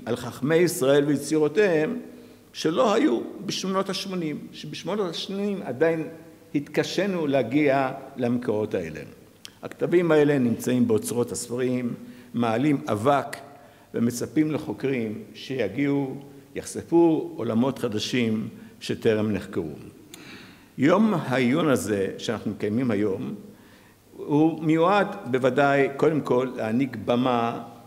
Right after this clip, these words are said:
אה, לחוקרים, לתת ביטוי למחקרים חדשים בתחום. אבל הוא גם מיועד, לא פחות, לעורר מודעות ועניין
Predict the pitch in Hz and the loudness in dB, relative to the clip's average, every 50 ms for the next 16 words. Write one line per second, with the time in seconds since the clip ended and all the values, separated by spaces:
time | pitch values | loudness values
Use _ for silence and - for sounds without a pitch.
0 | - - - - 117 110 110 110 113 113 - - 120 107 - 120 110 - 110 107 | -20 -14 -6 -2 0 2 4 4 2 2 0 -4 -6 -6 -4 -6 -6 -4 -4 -4
1 | 101 107 127 147 - 131 127 127 - 170 160 151 156 170 156 - - 170 165 160 | -2 -2 -2 -4 -4 -4 -6 -4 -2 -4 -4 -4 -6 -8 -6 0 2 4 4 4
2 | 156 147 147 139 - - 143 127 135 139 143 139 143 127 127 120 - - 180 156 | 2 2 -2 -2 -2 -2 -2 0 0 0 0 -2 -4 -6 -6 -6 -6 -4 -2 0
3 | 139 135 139 - - - 135 120 110 - - - 110 95 82 73 69 - - - | 0 0 -2 -4 -8 -8 -6 -8 -8 -8 -8 -8 -8 -8 -8 -10 -12 -16 -18 -20
4 | - - - - - - - - - - 135 143 143 143 147 139 147 180 233 240 | -20 -20 -20 -20 -20 -20 -20 -12 -4 0 2 4 4 4 2 4 4 2 4 4
5 | 226 214 180 151 143 147 156 143 135 - 123 151 156 151 156 113 - 127 131 127 | 2 2 2 4 4 4 4 2 2 2 2 2 2 2 0 -4 -2 -2 0 2
6 | 117 110 - - - - - - - - - - - - 135 139 156 - 156 139 | 2 0 -2 -6 -16 -18 -20 -20 -20 -20 -20 -18 -8 0 2 2 4 6 6 6
7 | 147 165 214 208 180 160 151 147 139 113 127 135 131 156 156 139 120 110 - - | 6 6 4 4 0 0 2 2 2 2 2 0 2 2 2 2 0 -2 -6 -8
8 | - - - - - - - - - - - - - 117 135 135 156 139 139 147 | -16 -18 -20 -20 -20 -20 -20 -20 -20 -20 -20 -14 -6 -6 -4 -2 0 0 0 2
9 | 156 160 156 135 127 135 131 | 2 2 0 0 -2 -2 -6